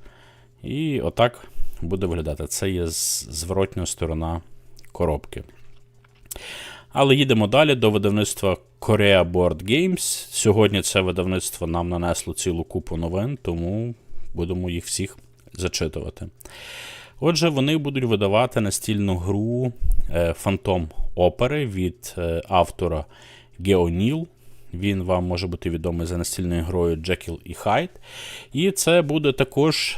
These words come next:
дуельна настільна гра на взятки і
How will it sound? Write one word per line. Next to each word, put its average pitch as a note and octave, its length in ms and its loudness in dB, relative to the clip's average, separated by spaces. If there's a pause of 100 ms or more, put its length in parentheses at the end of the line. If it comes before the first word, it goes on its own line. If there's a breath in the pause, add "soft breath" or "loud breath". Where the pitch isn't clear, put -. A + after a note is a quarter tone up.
дуельна A2 500 6
настільна G2 520 0
гра G2 320 4
на F#2 180 0
взятки E3 600 2 (580 loud breath)
і G2 320 4